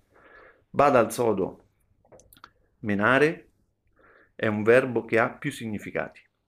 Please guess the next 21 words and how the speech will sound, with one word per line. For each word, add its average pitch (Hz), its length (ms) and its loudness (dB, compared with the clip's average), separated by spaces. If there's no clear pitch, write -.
Normalmente 113 880 -4
è 107 240 -4
un 107 400 -8
sinonimo 101 760 -4
di 101 340 -10
picchiare, 87 680 -4
di 107 140 -10
fare 117 320 4
del 110 160 0
male, 90 480 -4
ma 98 220 -6
è 95 60 -4
anche 110 280 -8
usato 117 500 -2
per 104 160 -4
esprimere 113 540 -2
un, 107 560 -4
un 117 180 -10
fastidio, 113 720 -6
una 110 320 -4
insistenza. - 880 -8